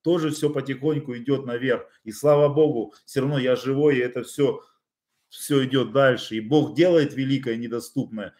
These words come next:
Конечно, мне люди думают: «Ты чё-то там перегибаешь палку», или что такое мне один писал там знакомый. Какую палку? Мы должны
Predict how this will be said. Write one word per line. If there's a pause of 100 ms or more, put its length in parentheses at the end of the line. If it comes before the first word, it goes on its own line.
Конечно,
мне
люди (140)
думают:
«Ты (100)
чё-то
там
перегибаешь (400)
палку»,
или
что
такое
мне
один
писал
там
знакомый. (200)
Какую
палку?
Мы
должны